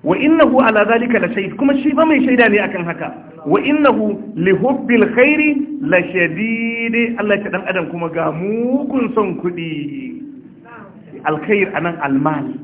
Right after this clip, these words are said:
"Wa innahu li hubbil khairi la shadid."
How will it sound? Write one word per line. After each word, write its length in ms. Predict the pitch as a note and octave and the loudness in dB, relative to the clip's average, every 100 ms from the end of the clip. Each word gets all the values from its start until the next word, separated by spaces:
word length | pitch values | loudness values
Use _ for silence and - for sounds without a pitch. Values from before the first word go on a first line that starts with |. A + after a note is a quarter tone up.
| - - - - - - - | -14 -18 -18 -16 -14 -12 -8
"Wa 100 | C#3 D3 | -6 -4
innahu 440 | G#3 G3+ F3+ F3+ | -2 0 0 0
li 120 | E3+ | 0
hubbil 360 | D#3 - F3 E3 | 0 0 0 0
khairi 300 | G#3 A3 A#3 A#3 - - - - | 0 0 0 -4 -8 -10 -12 -2
la 160 | D3 | -2
shadid." 760 | E3 E3+ D3 E3+ G#3 G#3+ G#3+ | 0 0 -2 -2 0 0 2